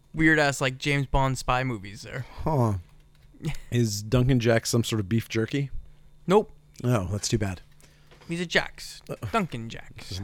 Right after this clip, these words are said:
Speaker 2: Duncan Jacks. Uh, okay. So, uh, let's see. So he exits the closet with his beaker of acid, sneaks around the lab. He bends down to get his walkie-talkie,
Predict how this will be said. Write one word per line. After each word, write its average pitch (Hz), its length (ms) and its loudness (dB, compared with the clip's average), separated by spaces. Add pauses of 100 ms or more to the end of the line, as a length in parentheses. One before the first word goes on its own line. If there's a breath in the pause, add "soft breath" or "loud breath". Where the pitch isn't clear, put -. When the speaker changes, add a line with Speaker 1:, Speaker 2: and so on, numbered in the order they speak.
Speaker 2:
Duncan 92 320 -8
Jacks. 80 400 -10 (460 loud breath)
Uh, 127 380 6 (180)
okay. 131 380 6 (720 loud breath)
So, 139 500 4 (1300 soft breath)
uh, 135 600 4 (200 loud breath)
let's 143 220 0
see. 107 240 -2
So 139 200 0
he 170 260 0
exits 170 320 0
the 160 80 -4
closet 135 360 4
with 117 100 -4
his 127 120 2
beaker 139 360 4
of 127 80 6
acid, 104 440 0
sneaks - 480 0
around 165 220 6
the 170 80 2
lab. 123 420 4
He 123 180 -2
bends 139 340 4
down 143 320 6
to 147 80 0
get 131 200 6
his 123 120 4
walkie-talkie, 113 840 2